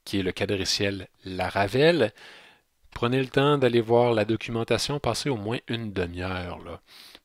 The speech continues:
pour prendre le temps de regarder, faire un survol rapide, puis après ça, y aller étape par étape pour bien comprendre comment fonctionne ce quadriciel-là.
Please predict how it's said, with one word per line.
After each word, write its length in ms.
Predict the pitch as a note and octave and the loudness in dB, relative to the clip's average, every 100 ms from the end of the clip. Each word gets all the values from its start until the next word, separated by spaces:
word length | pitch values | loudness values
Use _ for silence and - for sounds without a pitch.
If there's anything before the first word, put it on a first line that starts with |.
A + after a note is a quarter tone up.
| - | -18
pour 160 | - | -18
prendre 300 | - G#2+ A2 | -8 -6 -2
le 80 | G2 | -4
temps 220 | - A#2 | -2 -2
de 60 | G#2+ | -2
regarder, 680 | F2+ F2 E2+ G#2+ A2 F2+ D#2+ - - _ _ _ _ | -4 -6 -2 -2 0 -4 -6 -16 -20 _ _ _ _
faire 180 | A2+ A#2+ | 0 0
un 80 | |
survol 500 | A2+ - A2 A#2 A#2+ | -2 -4 0 2 2
rapide, 480 | A#2+ A2 - C3 D3+ - | 4 2 2 2 0 -4
puis 80 | G2+ | -6
après 200 | F#2+ F#2+ | -4 -4
ça, 200 | - A2+ | -2 -2
y 140 | G#2 | -2
aller 280 | G2 F#2+ G#2+ - | -4 -2 -6 -4
étape 360 | A2 - A2 | -4 0 0
par 180 | - F2+ | 0 -2
étape 300 | F#2+ G#2+ G#2+ | -4 -6 -6
pour 140 | - E2+ | -8 -10
bien 360 | F2+ F#2 G#2+ | -10 -6 -6
comprendre 600 | - F#2 - F#2+ F#2+ G2+ F#2+ | -6 -8 -8 -8 -6 -8 -8
comment 320 | G2+ F#2 G2 | -8 -6 -8
fonctionne 760 | - F2+ - - F#2+ F#2+ G2 - - | -8 -10 -6 -6 -4 -8 -10 -16 -16
ce 340 | - - G#2 | -12 -6 -4
quadriciel-là. 840 | F#2+ - G2 - - F#2 F2+ C#3 | -4 -4 -6 -4 -4 -4 -4 -4